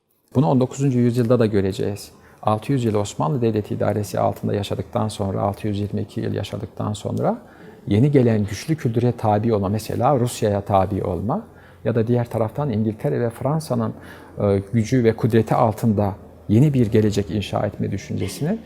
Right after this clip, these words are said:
ön plana çıktığını görüyoruz. Fatih Sultan Mehmet'in inşa etmiş olduğu Ermeni Kilisesi'ne diğer farklı dini gruplar da aslında tabi, e, hale getirildi. Mesela Bogomiller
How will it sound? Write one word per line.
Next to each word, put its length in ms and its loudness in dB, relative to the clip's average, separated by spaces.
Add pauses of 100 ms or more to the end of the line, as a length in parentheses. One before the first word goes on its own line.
(260)
ön 140 4
plana 240 0
çıktığını 420 -6
görüyoruz. 640 -8
Fatih 320 2
Sultan 320 0
Mehmet'in 480 2
inşa 380 2
etmiş 300 -4
olduğu 580 4 (260)
Ermeni 340 2
Kilisesi'ne 840 -2
diğer 260 2
farklı 420 -2
dini 200 4
gruplar 460 0
da 260 2
aslında 440 -2
tabi, 380 -2
e, 400 0
hale 400 -2
getirildi. 460 -4
Mesela 460 0 (320)
Bogomiller 640 4